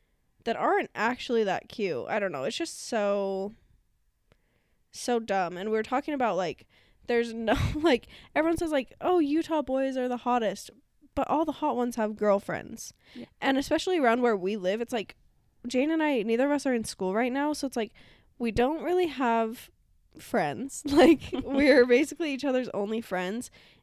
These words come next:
Speaker 1: And we just don't have people to, like, introduce us to other people. We have no other avenues of, like, forming friendships. So th-, we're not meeting guys that way. And it's just impossible.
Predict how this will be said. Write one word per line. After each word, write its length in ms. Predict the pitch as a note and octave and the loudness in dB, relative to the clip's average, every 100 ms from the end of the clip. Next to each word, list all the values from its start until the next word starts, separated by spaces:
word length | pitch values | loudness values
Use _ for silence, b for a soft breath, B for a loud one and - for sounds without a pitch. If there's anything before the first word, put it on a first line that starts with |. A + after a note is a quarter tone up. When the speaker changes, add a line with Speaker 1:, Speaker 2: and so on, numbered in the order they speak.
| - | -4
Speaker 1:
And 560 | A3 G3+ G3 F#3+ - - _ _ _ _ _ _ | 0 0 0 -4 -8 -14 _ _ _ _ _ _
we 240 | B3+ B3+ | -8 -4
just 280 | B3+ D4+ - | -2 -2 -2
don't 180 | F4 D4 | -2 -2
have 220 | C#4+ C#4+ | -4 -4
people 260 | - C4 B3 | -2 -2 0
to, 60 | |
like, 220 | A3+ G#3+ - | -2 -2 -4
introduce 500 | G#3+ A#3 B3+ C4 D#4 | -4 -2 -2 -2 0
us 140 | C#4 | -2
to 140 | - - | -2 0
other 180 | G#3+ G#3+ | 0 0
people. 240 | G#3+ F#3 | -2 -2
We 100 | F#3+ | 0
have 140 | A#3 | 0
no 160 | B3 C4+ | 0 2
other 160 | D4 - | 2 2
avenues 540 | G3+ G#3 A3+ G#3+ G#3+ | 2 2 2 0 0
of, 160 | - F#3+ | -2 -2
like, 300 | G3 F3+ - | -2 -2 -6
forming 460 | - G#3 G#3+ G3 | -6 -4 -2 -4
friendships. 580 | G3 - - A3 C4+ C#4+ | -6 -6 -6 -4 -4 -4
So 240 | - A3 - B B B _ | -2 -2 -2 B B B _
th-, 140 | F#3 | 0
we're 140 | G#3 G#3+ | 2 4
not 200 | A#3 C4 | 2 2
meeting 260 | E4 D#4 | 0 0
guys 300 | B3+ A#3+ A3+ | 2 2 2
that 260 | G#3 G#3 - | -2 -2 0
way. 360 | - D3+ A3 b b b b b _ - | 0 0 -4 b b b b b _ -2
And 720 | A#3 A#3 A3+ G#3+ G3+ F#3+ - _ _ _ _ _ _ - | 2 4 2 2 0 -4 -6 _ _ _ _ _ _ -6
it's 220 | C#4+ - - | -4 -4 -4
just 420 | A#4+ - - - _ _ _ _ _ _ _ - | -4 -4 -14 -18 _ _ _ _ _ _ _ -4
impossible. 800 | C#4 A#3 G3 G3 - D#3 - | -2 2 2 2 -4 -10 -12